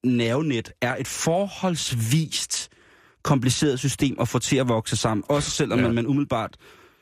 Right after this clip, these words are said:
Speaker 1: skulle tro, at man kunne få nerveenderne til at vokse, til de nerveender, de skulle vokse til, når de først var blevet afbrudt.
Speaker 2: Mm.
Speaker 1: Øhm, men vi følger selvfølgelig med.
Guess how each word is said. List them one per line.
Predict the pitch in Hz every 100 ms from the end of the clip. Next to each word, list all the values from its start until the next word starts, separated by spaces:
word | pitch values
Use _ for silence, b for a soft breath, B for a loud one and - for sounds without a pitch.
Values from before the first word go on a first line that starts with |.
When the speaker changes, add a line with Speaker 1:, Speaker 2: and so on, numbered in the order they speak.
| B
Speaker 1:
skulle | - -
tro, | - 139
at | 120
man | 120
kunne | -
få | 113 120 110 - _ _ _ _ _
nerveenderne | 113 113 117 131 117 110
til | -
at | 113 107
vokse, | 110 - - - - -
til | 120
de | 127
nerveender, | 110 110 117
de | 107
skulle | 98 101
vokse | 147 -
til, | 131
når | 107
de | 98
først | 98 95
var | 104
blevet | 101
afbrudt. | - 87 131 120
Speaker 2:
Mm. | 107 98 87 B B B B -
Speaker 1:
Øhm, | 131 123 117 110 104 110
men | 139
vi | 147
følger | 185 208 202
selvfølgelig | 180 196 196
med. | 131